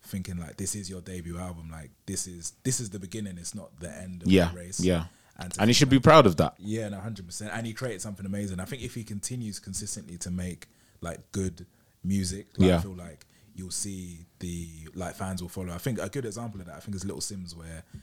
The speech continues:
Speaker 1: her, when you check her projects, like, they never chart, like, super
Speaker 2: Yeah, yeah.
Speaker 1: high. But
Speaker 2: Yeah, yeah.
Speaker 1: she, I went to her, like, Alexandra Palace show. She did that twice. She's been touring all over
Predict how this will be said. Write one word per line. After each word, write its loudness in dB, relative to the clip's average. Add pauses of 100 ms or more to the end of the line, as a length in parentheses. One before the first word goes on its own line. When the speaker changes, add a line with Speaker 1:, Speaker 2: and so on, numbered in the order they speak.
(140)
Speaker 1:
her, -2
when -8
you -6
check -6
her -8
projects, -10
like, -14
they -10
never -10
chart, -12
like, -16
super 2
Speaker 2:
Yeah, 6
yeah. 2
Speaker 1:
high. -10 (100)
But 0
Speaker 2:
Yeah, 6
yeah. 0 (260)
Speaker 1:
she, -6
I -8
went -8
to -12
her, -12
like, -12
Alexandra -6
Palace -8
show. -6
She -14
did -8
that -10
twice. -12
She's -14
been -8
touring -10
all -6
over -12